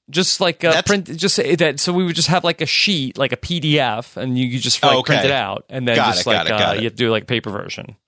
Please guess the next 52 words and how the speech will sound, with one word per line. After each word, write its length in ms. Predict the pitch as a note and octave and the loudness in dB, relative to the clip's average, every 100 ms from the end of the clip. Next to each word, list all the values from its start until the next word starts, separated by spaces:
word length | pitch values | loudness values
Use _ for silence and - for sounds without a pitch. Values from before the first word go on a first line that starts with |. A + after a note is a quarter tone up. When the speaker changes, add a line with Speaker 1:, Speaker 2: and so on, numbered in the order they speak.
| _ _ _ | _ _ _
Speaker 2:
Oh, 120 | B2+ | 0
so 140 | A#2+ C3 | 2 2
you're 100 | G#2+ | 0
just 160 | A2 | 0
Xing, 440 | - A2+ - G2+ F#2+ | 0 0 0 -2 0
you're 80 | A2+ | 0
just, 200 | G#2 - | 2 2
like, 100 | G2 | 2
Speaker 1:
Yeah, 20 | |
get 20 | |
a 40 | - F#3+ A3 | 2 2 4
Speaker 2:
scribbling 60 | D3 | 4
them 80 | A#2 | 2
Speaker 1:
marker, 140 | - | 2
Speaker 2:
out 40 | B2+ | 0
or 40 | - | 0
Speaker 1:
print 200 | D#3+ F3 | -2 0
it 40 | |
Speaker 2:
something. 80 | C#3 | -2
Speaker 1:
out, 260 | A2+ B2 - | 0 -4 -6
and 220 | C#3 C3+ | -4 -2
then, 420 | B2 A2 A2 A#2 | 0 0 -2 -4
uh, 460 | E2+ A#2+ A2+ A2 A2 | 0 2 2 0 0
go 160 | A#2+ B2 | -2 -2
from 240 | C3 C3 | -2 0
there. 160 | A#2+ - | -2 0
And 140 | B2+ | 0
then 120 | D#3+ D#3+ | 2 4
we 100 | D#3 | 2
have, 120 | D#3 | 2
like, 120 | D3+ | -2
some 120 | C#3+ | -4
sort 120 | C#3 | -2
of, 60 | D3+ | 0
like, 100 | C3 | 0
random 460 | A2+ C#3+ D3 D3 C3+ | 2 0 0 0 0
number 320 | C3+ C#3 C3 | 0 0 0
generator 640 | A2+ A#2 A2 G#2 G2+ G#2+ A2 | 0 0 2 0 2 2 2
that 160 | G#2+ | 0
would 140 | G#2+ G2+ | -2 -2
just 180 | G#2 | -4
be, 160 | A#2+ G#2+ | -2 0
like, 240 | G#2 G2 | 0 0
uh, 40 | A2 | -2
everybody 360 | G#2+ G#2+ A2 | -2 -2 -4
would 60 | G#2 | -2
be 80 | G#2+ | 0
numbered, 420 | A2 A2 G#2 G2 | 0 0 -2 -2
like, 180 | A2 - | -2 -2
one 240 | A2+ B2 | -2 -2
to 60 | A#2+ | -4
twenty-four. 760 | - B2+ A2+ - A2 G2+ G2+ | -6 -4 -2 -2 0 2 0